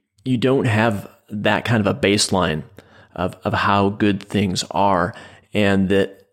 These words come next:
if you're trying to achieve some athletic goals and you grew up in the United States, um, in relatively, let's say, not, you know,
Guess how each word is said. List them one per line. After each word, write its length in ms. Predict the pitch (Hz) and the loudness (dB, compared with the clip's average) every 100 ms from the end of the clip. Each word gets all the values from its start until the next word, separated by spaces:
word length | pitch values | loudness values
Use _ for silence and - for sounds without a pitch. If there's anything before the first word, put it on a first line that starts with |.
| - | -8
if 160 | 107 | -6
you're 160 | 104 107 | -2 0
trying 260 | - 120 113 | 2 2 4
to 100 | 95 | 2
achieve 420 | - - 131 110 | 2 2 2 2
some 120 | 101 | 2
athletic 500 | 101 101 - - - | 0 0 0 0 0
goals 480 | 165 151 120 113 - | 2 4 4 2 0
and 160 | 98 | 0
you 140 | 95 98 | -2 -4
grew 240 | - 92 | -4 -2
up 100 | - | -2
in 60 | 92 | -6
the 60 | |
United 240 | 92 90 - | -6 -6 -6
States, 640 | - 151 131 - - - - - - _ | -2 2 2 0 -4 -4 -10 -20 -20 _
um, 640 | 95 98 95 98 104 95 - | -10 -8 -6 -6 -6 -8 -8
in 360 | - 104 95 98 | -6 -4 -4 -2
relatively, 800 | 104 127 120 104 101 95 104 101 | 2 2 2 0 0 2 2 2
let's 200 | 98 - | 0 -2
say, 260 | 95 95 | -2 -2
not, 500 | 101 104 101 - - _ _ _ _ _ _ _ | -2 0 0 -2 -8 _ _ _ _ _ _ _
you 80 | 120 | -8
know, 200 | 95 78 | -6 -6